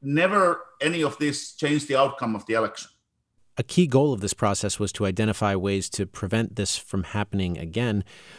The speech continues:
Speaker 2: What were the most important things New Hampshire could do to shore up its elections against similar problems?
Speaker 1: First of all,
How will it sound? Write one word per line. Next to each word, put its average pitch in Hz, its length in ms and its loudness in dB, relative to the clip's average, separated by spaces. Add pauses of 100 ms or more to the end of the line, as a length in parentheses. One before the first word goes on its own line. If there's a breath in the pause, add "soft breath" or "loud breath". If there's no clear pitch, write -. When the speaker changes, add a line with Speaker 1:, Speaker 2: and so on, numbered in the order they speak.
(180 loud breath)
Speaker 2:
What 233 140 6
were 262 80 2
the 202 80 4
most 175 260 2
important 135 380 0
things 123 500 2
New 113 140 0
Hampshire 113 500 -2
could 123 340 -2
do 139 300 2
to 107 80 -2
shore 143 400 2
up 151 160 0
its - 140 -4
elections 92 600 -2
against 107 440 -2 (120)
similar 113 360 2
problems? 123 580 -4 (560)
Speaker 1:
First 175 300 0
of 170 100 -2
all, 147 480 2